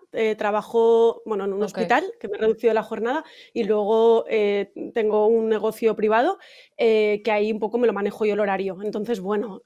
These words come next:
Speaker 1: ni
Speaker 2: Ok.
Speaker 1: tan mal, porque además nosotros nos pasa como a ti, que estamos solos aquí. Yo soy de Valencia
Speaker 2: Ok.
Speaker 1: y,
Speaker 2: Vale, tu familia
Speaker 1: <laughs> y
Speaker 2: está
Speaker 1: claro,
Speaker 2: aquí.
Speaker 1: mi familia está allí, sí. <laughs> Entonces aquí estamos un poco, pues, un poco más solos, así que para conciliar
Speaker 2: Claro.
Speaker 1: también ha sido muy difícil.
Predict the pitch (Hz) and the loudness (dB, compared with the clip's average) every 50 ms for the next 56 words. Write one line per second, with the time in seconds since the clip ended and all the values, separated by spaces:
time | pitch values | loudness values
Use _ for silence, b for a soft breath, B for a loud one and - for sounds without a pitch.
0 | 202 202 220 208 185 220 226 226 214 214 208 196 - 190 - 208 208 208 208 214 | -2 0 2 2 2 2 0 2 2 2 0 0 -2 -6 -4 -2 -2 0 0 2
1 | 214 220 202 240 185 214 208 240 214 247 466 466 302 240 214 226 196 208 202 196 | 0 0 0 -2 -2 -2 -4 -4 -2 -2 -2 -2 -4 -4 -4 -4 -2 -2 -2 -2
2 | 196 - 220 202 - 202 185 - 208 202 214 208 - 220 214 208 202 - 214 202 | -2 -2 -2 -2 -2 -4 -6 -6 -6 -8 -8 -6 -4 -4 -2 -2 -2 -4 -6 -6
3 | - 214 262 - B B B B 233 226 233 240 226 226 214 214 226 214 226 - | -6 -6 -8 -8 B B B B 0 4 4 6 6 6 6 6 4 2 2 2
4 | 285 320 370 494 - B B B B 175 165 185 175 180 262 247 240 240 233 233 | 2 2 2 0 -2 B B B B -10 -10 -6 -2 0 2 2 2 4 2 2
5 | 226 226 247 196 180 277 247 - 262 226 240 - 233 190 185 190 190 - - 240 | 2 2 0 0 2 0 0 0 0 -2 -2 0 0 0 0 -2 -2 0 2 4
6 | 240 226 226 226 226 - - 233 233 233 240 233 247 247 240 240 - - - - | 4 4 2 2 0 -2 -4 0 2 4 4 6 6 4 4 2 -2 -10 -12 -10
7 | 247 - - 285 - - 269 285 440 - - 339 - - 359 339 - 320 294 - | -8 -8 -8 -10 -10 -8 -8 -8 -2 2 2 2 2 2 0 -2 -2 -4 -8 -10
8 | _ B 392 403 440 B B B - 240 - 233 220 208 240 240 254 240 220 - | _ B -16 -16 -18 B B B -2 0 2 0 0 0 0 0 0 0 0 0
9 | - 247 240 247 233 254 233 220 233 233 226 226 220 214 214 214 208 202 208 196 | 0 0 2 2 0 0 -2 -2 -2 -2 -2 0 0 0 0 0 -2 -2 -4 -8
10 | - - 220 202 214 202 226 - 240 208 202 - - - 220 226 220 208 - 185 | -10 -10 -10 -8 -6 -4 -4 -4 -4 -4 -6 -8 -6 -4 -2 -2 -2 -4 -6 -10
11 | - 214 - 214 180 226 220 220 226 214 214 214 220 214 196 208 214 220 180 175 | -12 -12 -10 -10 -6 -4 -4 -2 -2 -2 -2 -2 -2 0 2 2 2 2 2 2
12 | 170 269 285 262 233 233 202 196 190 180 - _ _ _ - 202 208 202 | 0 -2 -2 -2 -2 -2 0 -2 -4 -6 -8 _ _ _ -8 -6 -6 -6